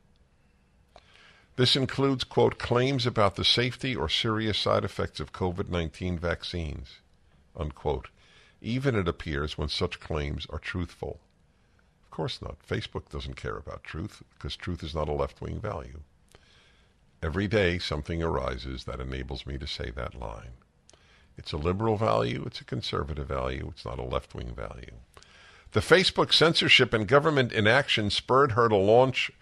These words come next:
React nineteen, a, quote, "science-based nonprofit offering financial, physical, and emotional support," unquote,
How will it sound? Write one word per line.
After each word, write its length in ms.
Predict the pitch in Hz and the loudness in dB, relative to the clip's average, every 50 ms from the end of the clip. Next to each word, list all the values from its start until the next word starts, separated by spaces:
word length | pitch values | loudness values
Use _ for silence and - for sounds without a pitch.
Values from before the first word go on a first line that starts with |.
| - - - - _ _ | -20 -20 -20 -20 _ _
React 760 | 90 90 101 101 95 80 117 127 143 143 - - _ - 92 | 2 4 4 4 6 8 8 8 8 6 2 -8 _ -10 -4
nineteen, 1000 | 101 104 104 104 110 113 120 117 - - - 123 117 98 82 78 82 107 151 165 - _ - _ _ _ _ _ - | 2 4 4 6 6 4 0 -2 -4 -4 -2 0 0 2 2 0 0 0 -2 -4 -6 _ -20 _ _ _ _ _ -2
a, 140 | 98 101 | -2 -2
quote, 340 | 95 - - 135 131 123 - | -2 4 6 6 6 8 6
"science-based 960 | - - - 131 139 156 165 170 170 - - - - 127 127 127 - - - | 4 4 6 6 6 6 6 4 2 0 -2 0 0 2 2 2 0 -2 4
nonprofit 720 | 110 113 139 175 180 - - - 135 127 123 - 139 120 - - | 6 6 6 6 4 2 4 8 8 8 8 6 2 0 0 2
offering 460 | - 98 101 101 - - 113 104 101 95 | 8 8 8 8 8 2 -4 -2 -2 -2
financial, 580 | - - 98 95 107 123 139 131 - 147 135 | -2 -2 2 4 4 4 4 2 0 -2 -2
physical, 600 | 120 - - 120 117 101 120 - - 127 120 - 104 | -6 -4 -2 0 0 0 -2 -2 -2 -2 0 0 2
and 80 | 92 | 2
emotional 500 | 90 85 95 113 127 123 - - 120 120 | 2 4 4 4 4 4 -2 -2 -2 -2
support," 500 | 117 - - 123 - - 92 85 80 76 - | -2 -2 -6 -10 -6 0 2 2 2 2 0
unquote, 580 | 71 71 69 67 - - 110 139 170 170 - | -4 -6 -6 -8 -2 4 6 8 8 6 4